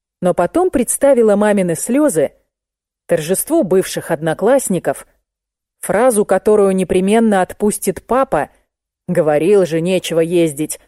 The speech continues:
только собранные нами на ремонт деньги профукала", и отправила на малую родину телеграмму самого светлого содержания. Поступила в институт,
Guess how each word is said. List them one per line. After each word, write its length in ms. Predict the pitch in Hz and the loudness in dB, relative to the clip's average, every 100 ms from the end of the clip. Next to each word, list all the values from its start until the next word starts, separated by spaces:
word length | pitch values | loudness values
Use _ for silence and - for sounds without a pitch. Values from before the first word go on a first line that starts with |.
| _ _ _ | _ _ _
только 280 | - 156 - | -2 0 -2
собранные 600 | - 208 185 185 185 180 | -2 0 2 0 2 0
нами 300 | 175 180 180 | 0 0 0
на 160 | 175 175 | 0 0
ремонт 380 | 175 190 190 165 | 2 0 -2 -4
деньги 440 | 165 208 175 170 | -2 0 0 -2
профукала", 760 | - 160 - 226 196 151 131 - _ _ _ _ _ _ _ _ _ - | -2 -2 0 0 0 0 -4 -4 _ _ _ _ _ _ _ _ _ -4
и 80 | |
отправила 640 | 147 131 - 196 185 165 156 | -2 -2 -2 0 2 2 0
на 160 | 160 | 0
малую 380 | 175 170 151 147 | 0 0 0 0
родину 400 | 160 156 151 139 | 0 0 -4 -8
телеграмму 720 | - 147 139 175 294 311 294 _ _ _ _ _ _ | -6 -6 -2 0 2 2 0 _ _ _ _ _ _
самого 540 | - 208 330 311 269 | -4 0 2 2 0
светлого 640 | - 160 156 208 208 196 196 | -2 -2 0 0 0 0 0
содержания. 1000 | - 185 202 196 156 127 120 117 104 _ _ _ _ _ _ _ _ - | -2 0 0 0 -4 -4 -6 -12 -16 _ _ _ _ _ _ _ _ -4
Поступила 640 | 190 - 226 226 202 160 | -4 0 -2 2 2 2
в 80 | 147 | -2
институт, 600 | - - - 277 - | -8 -10 -4 -4 -4